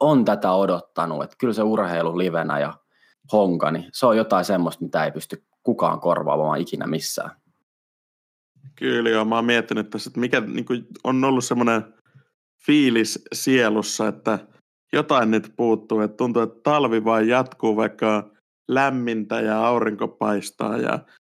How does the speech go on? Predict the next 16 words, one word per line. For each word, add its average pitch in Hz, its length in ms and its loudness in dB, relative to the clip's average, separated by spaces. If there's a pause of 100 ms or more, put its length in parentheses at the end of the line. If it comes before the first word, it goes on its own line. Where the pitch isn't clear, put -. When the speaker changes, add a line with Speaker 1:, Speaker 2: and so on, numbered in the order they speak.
(140)
Speaker 2:
sinänsä, 117 640 2 (360)
sinänsä 120 600 2
niinku 117 280 -4
koronankin 113 600 2
osalta 110 420 -2 (420)
tilanne 117 300 2
näyttää 107 340 2
aika 110 140 -2
hyvältä 110 400 2
Suomessa. 110 520 -2 (420)
Joku 190 280 2
niinku 107 560 0
korventaa 110 580 2
sielua, 104 440 0
että - 120 -12 (500)
puuttuu 113 680 0